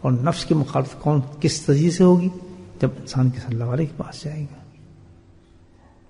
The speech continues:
اپنے آپ کو پیش کرے گا، اپنی غلطیوں کو پیش کرے گا،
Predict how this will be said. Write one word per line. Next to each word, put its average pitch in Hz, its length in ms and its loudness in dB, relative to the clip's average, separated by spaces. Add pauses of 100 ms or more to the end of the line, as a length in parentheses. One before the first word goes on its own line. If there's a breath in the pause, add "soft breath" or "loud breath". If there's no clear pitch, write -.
(160)
اپنے 143 260 2
آپ 143 220 2
کو - 120 -8
پیش 160 240 -4
کرے 160 180 -10
گا، 147 220 -16 (760)
اپنی - 220 -6 (100)
غلطیوں 131 360 -2
کو 160 100 -6
پیش 156 220 -6
کرے 156 200 -10
گا، - 160 -18